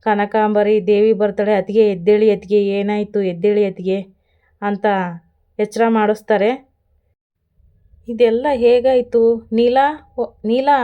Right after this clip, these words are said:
ಅಂತ ಕರೀತಾರೆ. ಆವಾಗ ಭಾಮಿನಿ ಹೆದ್ರಿಕೆಯಿಂದ ಒಳಗೊಳಗೆ ನೋಡ್ತಾ ಇರ್ತಾಳೆ.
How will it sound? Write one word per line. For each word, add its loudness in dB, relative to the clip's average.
ಅಂತ -4
ಕರೀತಾರೆ. -2
ಆವಾಗ -2
ಭಾಮಿನಿ -2
ಹೆದ್ರಿಕೆಯಿಂದ 0
ಒಳಗೊಳಗೆ 0
ನೋಡ್ತಾ -2
ಇರ್ತಾಳೆ. -2